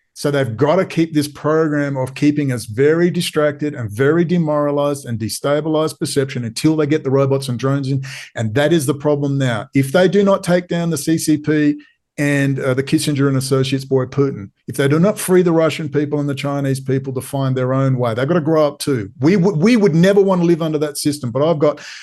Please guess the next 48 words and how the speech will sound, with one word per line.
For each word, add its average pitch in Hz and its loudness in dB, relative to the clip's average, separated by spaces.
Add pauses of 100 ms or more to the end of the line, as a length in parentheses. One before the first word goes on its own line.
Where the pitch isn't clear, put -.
(260)
Westerners, 143 2 (200)
pro-China, 170 2
pro-Russia. 165 0
It's 143 -12
like, 156 0
Excuse 185 0
me, 220 2 (640)
you 190 4
go 214 4
and 180 4
live 170 4
there. 101 -2 (180)
You 165 2
would 143 4
never 170 4
demand 143 0
to 123 -4
live 123 -2
like 117 0
that. 110 -6
So 127 -4
why 151 2
should 180 0
the 170 0
Russian 160 0
or 147 -2
the 139 -2
Chinese 143 -4
people? 147 -4 (240)
America 165 2
can 151 0
use 127 -2
soft 160 -2
power. 151 0
It - -8
can 120 -4
get 156 0
in 160 0
there 139 0
and 127 -4
control 147 0
via 123 0
technology. 180 -2
If 196 -6
they 117 -6
want 131 -4
the 123 -6
con-, 113 -8